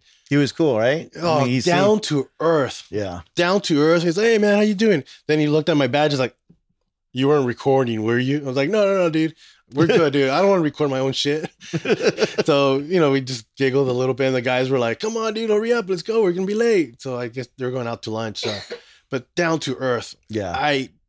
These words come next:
Speaker 2: kinda recognized the other guys, but I'm not sure if they was them or not. So, but I'm not gonna even say their names, but
Speaker 1: Yeah, he li-,
Speaker 2: he
Speaker 1: he
Speaker 2: was
Speaker 1: lives
Speaker 2: just
Speaker 1: in
Speaker 2: down
Speaker 1: a
Speaker 2: to earth, like,
Speaker 1: we
Speaker 2: normal.
Speaker 1: met him one time. Me and my wife, we met him at the Troubadour.
Speaker 2: Oh, nice.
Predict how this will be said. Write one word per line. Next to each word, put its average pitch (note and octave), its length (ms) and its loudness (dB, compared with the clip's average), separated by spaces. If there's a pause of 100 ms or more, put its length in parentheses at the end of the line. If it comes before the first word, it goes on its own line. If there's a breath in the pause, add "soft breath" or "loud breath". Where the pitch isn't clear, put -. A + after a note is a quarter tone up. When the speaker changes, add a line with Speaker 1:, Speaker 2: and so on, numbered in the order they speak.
(120)
Speaker 2:
kinda G#3 320 0
recognized G3 440 0
the F#3+ 60 2
other F#3 140 2
guys, F3+ 220 0
but C#3 120 -4
I'm B2+ 100 -2
not C3+ 160 -2
sure C3+ 180 -4
if A#2 60 -6
they A#2 100 -4
was A2 180 -6
them A2+ 200 -6
or G#2 80 -8
not. G2 280 -16
So, G2+ 160 -20
but A2 160 -14
I'm A2+ 140 -8
not A2 140 -10
gonna G2+ 80 -12
even G2+ 120 -14
say G#2+ 140 -16
their G2+ 140 -12
names, G2 300 -16
but F#2+ 160 -20 (140)
Speaker 1:
Yeah, G#2 360 -4
he C3+ 160 2
li-, F3+ 260 0 (120)
Speaker 2:
he C#3 80 -12
Speaker 1:
he - 0 -
Speaker 2:
was D3+ 140 0
Speaker 1:
lives E3 200 4
Speaker 2:
just C#3+ 160 -6
Speaker 1:
in C#3+ 80 -2
Speaker 2:
down C3+ 180 0
Speaker 1:
a - 40 -4
Speaker 2:
to A#2 160 -6
earth, B2 280 -8
like, B2 140 -8 (340)
Speaker 1:
we D3+ 100 -8
Speaker 2:
normal. D3+ 100 2
Speaker 1:
met F#3+ 160 2
him D3 120 2
one A#2 140 -2
time. A#2+ 320 -4
Me C3 120 -2
and C3 80 -2
my A#2+ 100 0
wife, A#2 280 0
we A#2 80 -8
met A#2 180 -2
him A2+ 100 -2
at G#2 120 -4
the G2+ 80 -14
Troubadour. G#2 560 -8 (360)
Speaker 2:
Oh, D3 140 -8
nice. A#2+ 340 -14